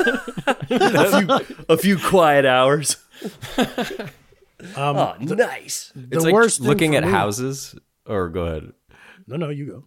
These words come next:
Speaker 3: Did your parents ever do that? Like, "Oh, we're gonna take the long way home and look at houses." I'd be like,
Speaker 1: <laughs>
Speaker 3: "Oh,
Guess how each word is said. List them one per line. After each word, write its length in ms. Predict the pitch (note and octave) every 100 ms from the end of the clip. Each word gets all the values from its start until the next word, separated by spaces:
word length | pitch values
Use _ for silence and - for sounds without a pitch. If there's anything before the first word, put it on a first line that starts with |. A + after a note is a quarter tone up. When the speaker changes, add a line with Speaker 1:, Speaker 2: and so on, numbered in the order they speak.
| D3
Speaker 3:
Did 200 | C#3 C3
your 100 | C3+
parents 340 | C#3 C3+ B2+
ever 160 | C3+ B2+
do 120 | B2+
that? 180 | C3 G#2+
Like, 240 | A2 - _ -
"Oh, 160 | D#3+
we're 120 | D#3
gonna 140 | E3 F3
take 200 | F#3 -
the 80 | D3+
long 240 | C#3+ D#3+
way 100 | C3+
home 160 | A#2+ A2
and 140 | G#2+
look 140 | C3+
at 80 | B2+
houses." 540 | B2 A#2 B2+ A2 G2 G2+
I'd 100 | G#2
be 80 |
like, 180 | E3 E3+ -
Speaker 1:
<laughs> 40 |
Speaker 3:
"Oh, 560 | G3 A#3 A3+ E3+ -